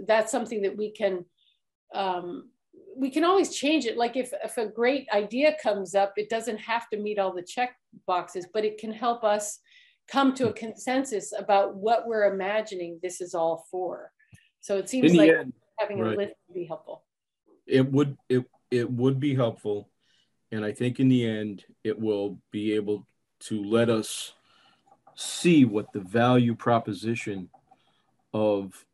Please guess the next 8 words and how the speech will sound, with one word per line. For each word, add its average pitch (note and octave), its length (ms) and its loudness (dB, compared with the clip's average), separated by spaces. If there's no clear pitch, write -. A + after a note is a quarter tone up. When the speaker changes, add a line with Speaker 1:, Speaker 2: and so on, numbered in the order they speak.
Speaker 2:
all A#2+ 320 6
of G#2 100 -2
these G#2 600 -6
individuals A2+ 720 4
coming G#2+ 320 -2
forth, A#2 760 0
um, G2+ 580 -6
means A2+ 520 2